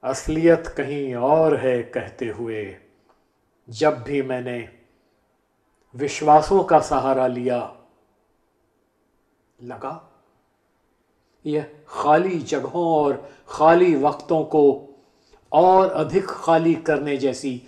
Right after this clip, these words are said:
चेष्टा थी कि मैं उन्हें एक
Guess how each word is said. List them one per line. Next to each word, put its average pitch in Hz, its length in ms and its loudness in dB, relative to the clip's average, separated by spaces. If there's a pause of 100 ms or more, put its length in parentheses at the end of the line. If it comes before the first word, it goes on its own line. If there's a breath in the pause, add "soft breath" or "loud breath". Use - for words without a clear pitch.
(140)
चेष्टा 156 680 2
थी 143 140 2
कि 127 460 -4 (720 soft breath)
मैं 143 220 2
उन्हें 131 360 -2
एक 127 480 0